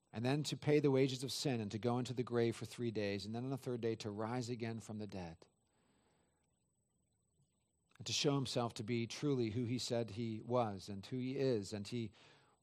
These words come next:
after forty days of, of, of showing himself to the disciples and teaching them of the kingdom of God, he ascended into heaven, and he was, he was put at the right hand of God,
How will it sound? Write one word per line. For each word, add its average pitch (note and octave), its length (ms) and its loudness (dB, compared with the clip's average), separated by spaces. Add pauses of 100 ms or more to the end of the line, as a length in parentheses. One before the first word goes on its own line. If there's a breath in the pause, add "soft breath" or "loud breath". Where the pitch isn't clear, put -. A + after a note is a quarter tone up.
(280)
after C3 240 0
forty C#3 340 2
days A#2+ 420 2
of, G#2 120 -8 (400 soft breath)
of, A2 320 -6
of G#2 100 -10
showing C#3 400 0
himself A2 680 -2
to C3 120 -8
the A#2 120 -2
disciples A2 580 -4
and G2+ 180 -8
teaching C3 360 -2
them A2+ 140 -2
of G#2 100 -6
the G#2+ 60 -6
kingdom B2 300 -4
of G#2 100 -6
God, A#2 280 2
he A2+ 100 -4
ascended C3+ 400 -2
into B2+ 180 0
heaven, A2 380 -2 (500 loud breath)
and B2 160 -2
he D3 220 2
was, B2+ 400 2 (760 soft breath)
he D3+ 140 4
was C3 340 2 (260)
put D#3+ 240 2
at B2+ 120 2
the B2+ 100 4
right C3 300 6
hand C#3 360 0
of G#2 120 -4
God, A2+ 380 0